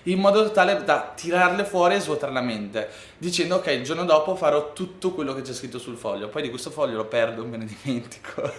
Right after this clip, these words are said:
<laughs> È più una forma di meditazione. No dai, sul serio, spesso magari la mattina mi sveglio, prendo in mano questo foglio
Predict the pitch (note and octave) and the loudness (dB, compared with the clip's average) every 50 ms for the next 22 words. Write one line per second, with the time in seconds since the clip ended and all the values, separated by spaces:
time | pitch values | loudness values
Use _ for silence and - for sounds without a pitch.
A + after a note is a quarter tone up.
0 | - - - - - - - - - - F#3 - F#3 F#3+ E3 F3+ F#3 F3+ E3+ F3 | -14 -18 -18 -8 -6 -4 -4 -4 -2 -2 -2 -2 -2 -4 -2 -2 -2 0 0 -2
1 | F3 E3 E3 D#3+ D#3 D#3 D#3 D#3 D3+ D#3 D3 D3 D3 D3 - - - C#3+ A#2+ A2+ | -2 -2 -2 -4 -6 -6 -8 -6 -8 -6 -4 -4 -4 -4 -6 -8 -6 -4 -4 -4
2 | A2 G#2 - - - - - - - - - C3+ C#3 C#3 C3 B2+ A#2+ A#2 - C3+ | -6 -6 -10 -14 -18 -18 -18 -18 -18 -14 -2 2 4 6 8 8 6 6 4 0
3 | A#2+ - D3+ B2+ A#2 A#2 A2 F#2+ - - - D#3+ F3 E3+ - A3+ G3+ E3+ D3+ C#3 | -2 0 0 2 2 2 0 -2 -4 -2 0 0 0 2 2 4 4 6 6 6
4 | C#3+ C#3+ - - - - B2+ C#3 C3+ C#3 D3 D3 - G3 D#3 C#3 C#3+ D3+ D3+ F3 | 6 6 4 0 -6 -6 -4 -2 -2 -2 -2 -4 -4 -6 -6 -4 -6 -4 2 4
5 | E3 C#3 A#2 A2+ A2+ A#2+ B2 B2+ C3 C3 B2+ C3 C#3 C#3 C#3 C3 B2+ C3+ C#3 - | 4 4 4 2 -2 -4 -6 -6 -4 -4 -4 -2 0 0 0 0 -2 -4 -6 -6
6 | F3 E3+ - D3 C3+ C3+ C#3 D3+ D#3+ F3 F3 F3 | -4 2 4 6 6 6 6 6 6 6 6 6